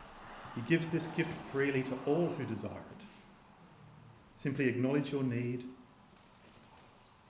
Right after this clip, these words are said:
and ask. Repent of your sin and re-, receive by faith this certain gift of grace that God gives in Jesus Christ.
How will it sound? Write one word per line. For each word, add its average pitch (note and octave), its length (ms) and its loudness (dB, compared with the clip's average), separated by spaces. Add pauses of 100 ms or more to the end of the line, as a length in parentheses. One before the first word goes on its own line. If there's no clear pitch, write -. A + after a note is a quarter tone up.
and C3+ 120 -14
ask. - 340 -6 (1900)
Repent D#3+ 300 0
of E3 80 0
your E3 100 4
sin E3+ 300 2
and C#3+ 100 0
re-, - 440 -4
receive D#3 520 2
by A2+ 180 0
faith F#2 320 -10 (840)
this B2 280 -2
certain D3+ 380 2
gift A#2+ 300 -2
of A#2 160 -6
grace A#2 540 -2 (840)
that - 160 -8
God G#2 220 -2
gives G2+ 260 -2
in G2 100 -2
Jesus F#2+ 300 -6
Christ. - 460 -16